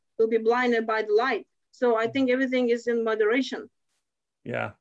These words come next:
Speaker 2: I'd agree. Uh, cool beans.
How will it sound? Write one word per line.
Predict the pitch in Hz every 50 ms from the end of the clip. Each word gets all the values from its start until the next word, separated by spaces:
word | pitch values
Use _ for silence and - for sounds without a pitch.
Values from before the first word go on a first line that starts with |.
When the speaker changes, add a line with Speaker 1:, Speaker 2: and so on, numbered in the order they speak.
| _ _ _ _ -
Speaker 2:
I'd | 135 135 131 131
agree. | 123 117 127 127 127 127 117 113 _ _ _ _ _ _ _ _ _ -
Uh, | - 151 151 151 143
cool | - - - 185 190 202
beans. | 175 185 190 196 190 175 156 131 - -